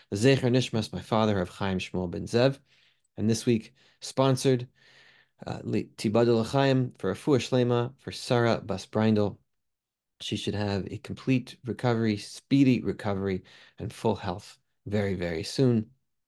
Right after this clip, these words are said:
We thank the sponsors, and we thank the opportunity to share this week's Parsha,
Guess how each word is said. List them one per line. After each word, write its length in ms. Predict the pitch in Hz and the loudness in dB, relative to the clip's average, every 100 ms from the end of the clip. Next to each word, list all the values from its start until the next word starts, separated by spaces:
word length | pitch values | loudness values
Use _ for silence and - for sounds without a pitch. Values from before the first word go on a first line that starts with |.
| _ _ _ - | _ _ _ -10
We 80 | 120 | -6
thank 260 | 110 98 | -4 -4
the 60 | - | -6
sponsors, 640 | - 117 110 101 107 95 - - - _ _ - | -6 0 0 0 -2 -4 -10 -20 -20 _ _ -2
and 160 | 110 | 2
we 80 | 113 | 2
thank 480 | 110 120 113 - - - | 2 2 2 -2 -16 -8
the 180 | 117 117 | 0 0
opportunity 640 | 110 95 - 143 123 104 | 0 -2 4 6 6 2
to 120 | 98 101 | 0 -4
share 460 | - 135 120 107 - _ - | 2 4 4 0 -6 _ 0
this 200 | 135 131 | 0 0
week's 180 | 113 - | -6 -4
Parsha, 540 | 147 135 131 113 110 | 2 2 2 0 -2